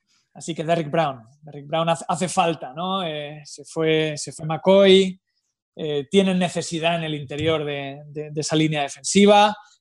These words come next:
Speaker 2: Creo que es un jugador físicamente tremendo, muy preparado. Eh, me, me parece que eso, que si Simmons no está y, y Brown sí, no van a, no van a tener ninguna duda. Necesitan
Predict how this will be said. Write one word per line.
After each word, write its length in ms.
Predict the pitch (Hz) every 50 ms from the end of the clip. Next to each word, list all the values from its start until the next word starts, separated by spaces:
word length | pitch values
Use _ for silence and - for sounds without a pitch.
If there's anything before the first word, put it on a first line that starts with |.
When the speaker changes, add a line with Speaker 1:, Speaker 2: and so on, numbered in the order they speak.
| _ -
Speaker 2:
Creo 220 | 202 196 208 196
que 80 | 190 202
es 80 | 170 190
un 80 | 185
jugador 400 | 135 151 175 175 180 180 165 147 131 - - - _ _ _ _ - _ - - - - - _
físicamente 720 | _ - - 156 139 156 147 - 143 151 147 139 - 135 135
tremendo, 500 | - 131 135 156 185 196 196 196 196 190
muy 180 | 180 170 165
preparado. 800 | - 180 165 156 - 147 135 156 180 190 190 202 202 214 226 220 - - - - _ _ _ _ -
Eh, 240 | 175 147 147 139 139 139 131 123 120 120 117 _ _ _ _ _ _ _ _ _ _ -
me, 120 | 180 190 -
me 120 | 196 190
parece 420 | - 190 185 202 202 - 240 220 -
que 120 | - 196
eso, 200 | 180 - 147 135
que 80 | - 143
si 140 | - - 156
Simmons 400 | - - 208 202 202 202 175 156
no 140 | 185 185 185
está 420 | 165 - - - 185 165 143 - - _ _ _ _ _ _ _
y, 500 | - 196 185 180 180 175 165 160 165 - - 185
y 40 | 170
Brown 320 | 170 185 190 190 196 185
sí, 480 | 165 - - 185 190 190 208 240 247 - 196
no 300 | 165 160 160 160 160 156
van 180 | 156 151 151 147
a, 200 | 147 139 135 135
no 80 | 156 165
van 120 | 170 170
a 60 | 165
tener 160 | 170 175 160
ninguna 260 | 170 160 156 156 151 170
duda. 180 | 202 190 - - - - _ -
Necesitan 840 | 175 175 170 - 170 160 - 208 185 - 175 165 156 151 143 139 135